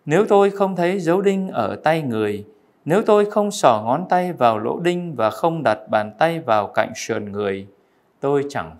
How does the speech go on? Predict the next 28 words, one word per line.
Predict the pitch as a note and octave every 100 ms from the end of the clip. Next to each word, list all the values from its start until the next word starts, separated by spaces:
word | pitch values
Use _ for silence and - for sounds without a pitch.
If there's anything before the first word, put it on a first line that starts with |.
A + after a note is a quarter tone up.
| -
có | G#2 B2
tin." | C3 B2 A#2 A2+ _ _ _ _ _ _ _ _
Tám | A2+ A#2 F3+ C#3
ngày | A2
sau, | G2 - C#3 C#3 C#3 _ _ _ _
các | - G3
môn | G3 G3
đệ | D#3+ C3 -
Đức | F3
Giêsu | F3+ F3+ F3+ F3+ F3+
lại | F3 C3 A2+ -
có | B2
mặt | D#3 A#2 -
trong | - D#3 D#3
nhà, | A#2+ G#2 G2+ F#2+ - _ _ _
có | -
cả | F#3+ B2+ G#2 -
ông | F#3 F#3 F#3
Tô-ma | F#3+ F#3 F3+ F3+ -
ở | A2+ G2+
đó | G2+ A2
với | C#3+ B2+ C#3+ C#3+
các | D#3 D#3+
ông. | C#3 C3 B2+ B2+ _ _ _ _ _
Các | F3 G3
cửa | E3+ A#2 G#2
đều | B2 A#2+ A2+
đóng | A2 D3